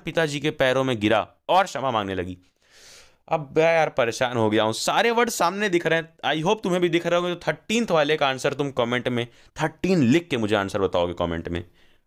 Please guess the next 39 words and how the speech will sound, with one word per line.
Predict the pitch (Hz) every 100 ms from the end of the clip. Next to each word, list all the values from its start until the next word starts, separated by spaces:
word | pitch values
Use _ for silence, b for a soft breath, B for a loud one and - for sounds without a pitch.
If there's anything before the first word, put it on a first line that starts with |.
| _
फोर्टीनथ | 170 180 175 180 165
पे | -
आ | 110
जाते | 107 -
हैं, | 110 110
"घंटी | 104 156 165 196
बजते | 147 139 -
ही | 151 147
छात्र | - 127 127 -
कक्षा | 120 110 - 107
से | - 92 82 -
चले | 117 139
गए।" | 135 131 135 _ _ _ _ _
इस | 190 190
वाक्य | 147 139 143 -
को | 127 117 135 _ _ _
मिश्रित | 123 - 170 143
वाक्य | 110 98 107
में | 110
बदलिए। | 87 82 90 -
मिश्रित | 101 - 104
वाक्य | 98 127
क्या | - 85
होगा? | 78 87 - _ _ _
मैंने | 156 220
बोला | 214 214
था | 214 127
मिश्रित | 98 113 160 170 214 202
वाक्य | 180 170
बदलिए, | 131 113 110
जहां | 95 156 220
भी | 220 220 - -
बदलने | 92 135 175 196 214
वाला | 139 120 113
आ |
जाए, | 113 98 85 - -
चेंज | 196 208
करने | - 110
वाला, | 95 90